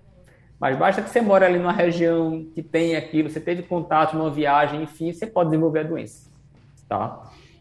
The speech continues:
E só pra fechar essa questão, assim, do ponto de vista epidemiológico, já que bateu tanto nessa tecla, que é fundamental, né, o acompanhamento pré-natal bem feito,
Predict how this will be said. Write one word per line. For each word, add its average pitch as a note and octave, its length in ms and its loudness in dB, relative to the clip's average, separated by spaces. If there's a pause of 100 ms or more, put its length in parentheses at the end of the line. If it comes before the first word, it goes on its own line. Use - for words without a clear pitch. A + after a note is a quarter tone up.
(180)
E D3 340 0
só F3+ 200 0
pra - 320 -4
fechar F3 540 0
essa - 160 -2
questão, D3 400 -4
assim, B2+ 180 -8
do B2+ 80 -6
ponto B2+ 240 -6
de C3 60 -8
vista B2+ 240 -2
epidemiológico, B2 880 0
já A#2+ 180 0
que B2 120 -4
bateu D3 280 -2
tanto C#3+ 220 -10
nessa B2+ 240 -6
tecla, B2 400 2
que A#2 260 -6
é - 60 -20
fundamental, B2 800 0
né, A#2+ 160 0
o B2 240 -6
acompanhamento A#2+ 580 -2
pré-natal A#2+ 440 -2
bem A#2 180 -4
feito, A#2+ 560 -6